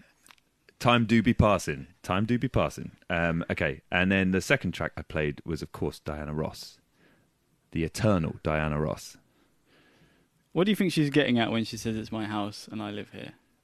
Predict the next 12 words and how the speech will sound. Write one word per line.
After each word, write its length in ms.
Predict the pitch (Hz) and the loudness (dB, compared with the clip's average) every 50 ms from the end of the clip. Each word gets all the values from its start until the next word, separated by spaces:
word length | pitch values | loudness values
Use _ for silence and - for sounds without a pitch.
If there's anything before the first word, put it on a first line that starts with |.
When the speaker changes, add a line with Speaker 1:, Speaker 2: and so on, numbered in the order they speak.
| _ _ _ _ _ _ _ _ _ _ _ _ _ _ - | _ _ _ _ _ _ _ _ _ _ _ _ _ _ -4
Speaker 1:
Uh, 880 | - - 180 302 330 339 349 359 359 359 359 359 359 359 359 370 392 - | 0 0 2 2 2 2 2 2 2 2 2 4 4 2 2 0 0 -2
I'm 200 | - 294 294 262 | -2 -2 0 2
quite 180 | - 160 135 117 | 4 4 4 4
a 20 | |
literal-minded 600 | 107 107 - - 113 98 92 95 95 90 90 82 | 4 2 2 2 2 2 4 4 4 2 2 0
guy, 240 | - 95 104 127 139 | 0 2 2 2 2
and 120 | 143 123 | 2 0
I'm 80 | 113 110 | 0 -2
pretty 200 | - - 71 92 | -2 -4 -4 -2
sure 300 | - - 110 107 110 110 | 0 2 2 2 2 0
she's 240 | - - 113 104 - | -2 -2 -4 -4 -4
just, 440 | - 117 113 - - - - - | -4 -6 -8 -8 -10 -18 -20 -20